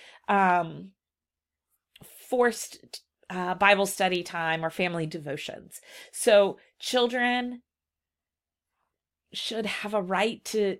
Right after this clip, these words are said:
to decline participation. Um, now, if you're all leaving the house to go to church,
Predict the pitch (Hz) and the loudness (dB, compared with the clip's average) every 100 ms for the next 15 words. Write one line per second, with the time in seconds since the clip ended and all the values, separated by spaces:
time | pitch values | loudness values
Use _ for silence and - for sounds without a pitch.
0 | - 226 202 - 196 190 - - 202 220 | -2 0 0 -4 -8 -8 -6 -2 0 0
1 | 233 233 - 220 202 196 190 - 165 - | -2 -6 -8 -6 -4 -4 -6 -6 -8 -6
2 | 160 160 170 _ - _ _ - 196 - | -4 -6 -8 _ -20 _ _ -12 -10 -10
3 | _ - - - 302 247 233 285 330 - | _ -20 -10 0 0 0 0 2 2 4
4 | 214 214 190 175 180 165 160 160 175 - | 6 6 2 -2 -2 -6 -4 0 0 -2
5 | 202 185 165 160 160 - 156 170 - - | -4 2 2 0 -6 -6 -2 -2 -4 -10
6 | - | -18